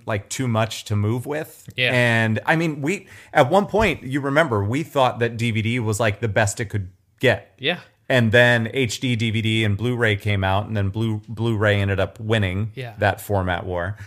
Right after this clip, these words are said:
Speaker 1: So, uh, then I decided to get rid of all of my movies and just buy the ones that were, like, the best of the best.
Speaker 2: Yeah.
Speaker 1: And one of those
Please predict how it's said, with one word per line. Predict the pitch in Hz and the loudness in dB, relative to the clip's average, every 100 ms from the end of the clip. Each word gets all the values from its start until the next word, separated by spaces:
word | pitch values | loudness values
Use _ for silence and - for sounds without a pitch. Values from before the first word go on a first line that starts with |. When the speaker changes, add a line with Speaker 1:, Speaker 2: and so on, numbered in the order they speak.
| - - - | -20 -20 -10
Speaker 1:
So, | - 117 107 104 101 104 - | 2 4 6 6 4 0 -8
uh, | 113 117 139 156 | -16 -16 -16 -14
then | 151 123 117 | 2 4 4
I | 113 113 101 - | 4 2 -2 -4
decided | 113 120 110 101 | -2 2 2 0
to | 98 | 0
get | 110 107 | 0 0
rid | 107 | 0
of | 98 - _ - | 0 -4 _ 0
all | 107 110 117 | 4 4 2
of | 104 | 0
my | 107 107 | 0 2
movies | 104 98 87 92 - - - | 2 -2 -6 -10 -12 -12 -6
and | 117 101 92 90 | 0 2 0 -2
just | 90 113 104 - 107 | -2 -2 0 -4 0
buy | 107 95 101 | 4 6 4
the | 98 | 2
ones | 92 95 92 92 - | -2 -2 -2 -4 -4
that | 95 | -4
were, | 98 92 | -4 -4
like, | 90 87 - | -4 -6 -6
the | 101 | -2
best | 95 - | -2 -2
of | 98 | -6
the | |
best. | 95 98 - 135 | -6 -8 -10 -8
Speaker 2:
Yeah. | 147 - - | -8 -8 -4
Speaker 1:
And | 120 98 | 0 0
one | 92 117 | 2 0
of | 143 | 2
those | 151 151 104 104 107 | 2 2 2 0 -4